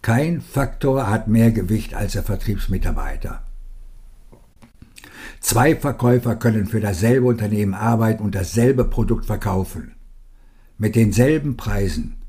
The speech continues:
unter demselben Vertriebsleiter, mit derselben Vergütungsstruktur, bei denselben Unternehmen und gegen dieselben Wettbewerber.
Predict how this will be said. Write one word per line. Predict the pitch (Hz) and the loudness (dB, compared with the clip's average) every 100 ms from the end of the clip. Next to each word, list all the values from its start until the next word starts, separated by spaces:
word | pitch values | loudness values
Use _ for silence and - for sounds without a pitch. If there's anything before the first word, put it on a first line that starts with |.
| - - - - - - | -18 -18 -20 -20 -2 2
unter | 143 127 | 4 4
demselben | 117 113 92 117 127 147 139 | 6 6 6 6 6 4 0
Vertriebsleiter, | 120 127 - 113 - 80 73 - 73 71 - - - - - | -2 -4 -2 -2 -2 -8 -10 -12 -16 -16 -20 -20 -20 -20 2
mit | 117 123 | 4 6
derselben | 117 95 131 165 156 147 | 4 4 4 4 4 0
Vergütungsstruktur, | 123 113 117 117 98 85 80 - - 78 - - - - - - | 0 2 2 2 -2 -6 -12 -12 -12 -12 -14 -20 -20 -20 -16 0
bei | 120 | 4
denselben | 117 117 110 123 151 160 143 | 8 8 8 6 4 2 0
Unternehmen | 123 117 107 104 117 120 120 117 113 - - _ - | 2 2 2 4 6 6 6 4 2 -8 -20 _ 0
und | 113 | 0
gegen | 123 113 | 4 4
dieselben | 104 98 92 127 135 131 123 | 4 2 2 4 4 4 4
Wettbewerber. | 110 113 101 78 73 - - - | 2 -2 -4 -6 -8 -12 -16 -20